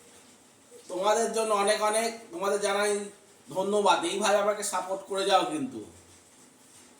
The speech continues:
সত্যি কথা বলতে, আমি কোনো নেশা ভাঙ কিচ্ছু করি না। আমি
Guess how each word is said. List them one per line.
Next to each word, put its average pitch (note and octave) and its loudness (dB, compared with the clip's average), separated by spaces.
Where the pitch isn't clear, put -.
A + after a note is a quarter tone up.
সত্যি F#3 -4
কথা A3+ 4
বলতে, A3 0
আমি G3 0
কোনো G#3+ -2
নেশা G#3+ 0
ভাঙ G3+ -2
কিচ্ছু - -8
করি F3+ 2
না। G#2+ -8
আমি E3+ 0